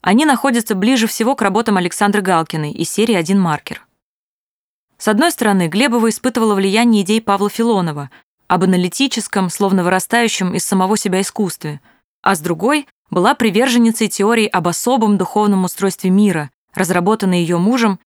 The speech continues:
и учеником Казимира Малевича, художником Владимиром Стерлиговым. Благодаря этому в живописи Глебовой обнаруживаются преломляющиеся линии и плоскости, цветовые лабиринты и аура правительской силы авангарда.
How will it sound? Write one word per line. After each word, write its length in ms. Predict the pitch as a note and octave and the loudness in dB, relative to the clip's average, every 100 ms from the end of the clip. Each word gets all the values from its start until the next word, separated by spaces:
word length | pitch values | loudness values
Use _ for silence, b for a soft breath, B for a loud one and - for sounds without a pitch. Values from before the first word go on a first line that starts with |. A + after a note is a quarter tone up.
| - | -6
и 80 | F3+ | -4
учеником 480 | - F#3 F3+ G#3 F#3 | 0 -2 0 0 0
Казимира 380 | E3 F3+ E3+ | -2 -2 0
Малевича, 480 | D#3 D#3 A3+ A#3+ - | -2 0 0 -2 -6
художником 560 | - E3+ G3 G3+ F3 D#3 | -4 -2 -2 -2 -4 -4
Владимиром 500 | D#3+ D3+ F3+ F3 E3 | -4 0 -2 -2 -6
Стерлиговым. 680 | - F3+ D#3 D3 D3 D3+ D#3+ _ _ _ _ _ _ _ _ _ _ - | -4 -4 -4 -6 -10 -12 -16 _ _ _ _ _ _ _ _ _ _ -6
Благодаря 540 | G3+ G#3+ A#3 A#3 G#3 - | -2 2 2 2 2 0
этому 460 | D4 D4+ A#3 F#3+ B B | -2 2 0 0 B B
в 60 | F3+ | -2
живописи 460 | G#3+ A#3 A3 F#3+ F3 | 0 0 -2 -4 -4
Глебовой 520 | F3 A#3+ B3+ A3 G#3 | 0 0 2 0 0
обнаруживаются 760 | - F3 G#3 C4+ A#3+ A#3 A3 G3 | 0 0 2 2 0 0 -2 -4
преломляющиеся 960 | - G#3 G#3 G#3+ G#3 F3+ - E3 - | 0 2 2 2 2 0 -4 -6 -4
линии 460 | E3+ A3+ B3+ G#3 D#3 | 0 2 4 2 0
и 80 | D#3 | -6
плоскости, 760 | E3+ A3 B3 - G3+ - E3 B B | -2 -2 -2 -6 -8 -6 -8 B B
цветовые 460 | - G#3+ A3+ G#3+ G#3 | -4 -2 2 2 2
лабиринты 680 | F3 E3 F3 A#3+ B3+ A3 F#3+ b b | 0 0 2 2 2 -2 -4 b b
и 160 | F#3 - | -2 2
аура 360 | F#3+ A#3+ A#3 | 2 4 0
правительской 680 | F3+ F3+ F3 F#3+ G3 - F3 | 0 -2 0 -4 -6 -6 -6
силы 300 | - F3 F3 | -6 -4 -2
авангарда. 720 | - E3+ E3 D#3+ D3+ - E3+ | -2 -2 -2 -2 -6 -8 -14